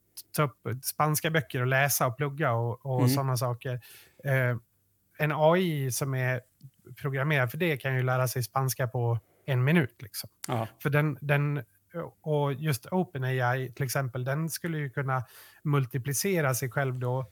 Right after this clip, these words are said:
Speaker 1: flera gånger så att den tränar spanska mot sig själv tills den är,
Speaker 2: Mm.
Speaker 1: ja, tills den kan spanska bättre än de som bor i Spanien, helt enkelt.
Speaker 2: Men, men det som är i den teorin där, eh, jag kände ju till den diskussionen, jag visste bara inte vad den kallades för,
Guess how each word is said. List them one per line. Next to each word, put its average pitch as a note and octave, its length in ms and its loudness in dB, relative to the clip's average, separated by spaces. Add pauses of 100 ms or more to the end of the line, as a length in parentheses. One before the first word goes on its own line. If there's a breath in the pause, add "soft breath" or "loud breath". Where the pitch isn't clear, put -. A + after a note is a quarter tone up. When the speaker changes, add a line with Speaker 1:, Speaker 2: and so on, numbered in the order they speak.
(160)
Speaker 1:
flera C3+ 320 2
gånger C3+ 420 0
så B2+ 140 0
att B2+ 140 -4
den C3+ 200 -4
tränar C#3+ 440 2
spanska C#3 540 0
mot C3 300 0
sig B2+ 160 0
själv C3+ 500 0 (760)
tills C#3 300 2
den C3 280 -2
är, B2+ 320 0 (160)
Speaker 2:
Mm. A2+ 300 0
Speaker 1:
ja, D#3+ 180 4
tills D3+ 260 0
den C#3 180 -2
kan C#3+ 220 4
spanska C3 380 0
bättre C3 300 -4
än A#2+ 120 0
de C3 180 2
som B2 160 0
bor B2 160 0
i A2+ 40 -2
Spanien, G#2 400 -4 (480 soft breath)
helt A2+ 200 -4
enkelt. - 260 -10 (240 loud breath)
Speaker 2:
Men, D#3+ 180 4
men E3 100 2
det F3+ 100 4
som E3+ 180 2
är D#3 340 2 (680)
i D#3 100 0
den D#3+ 280 4
teorin C3+ 540 2
där, G#2+ 280 0
eh, G#2+ 480 -6
jag B2+ 80 -4
kände B2 240 0
ju A2+ 60 -2
till G#2+ 380 -2
den G#2 200 -4
diskussionen, G#2 640 -4
jag F#2+ 60 -8
visste G#2 260 -6
bara G2+ 180 -4
inte G2+ 200 -8
vad G2 100 -4
den G2 100 -4
kallades B2 420 -4
för, - 220 -8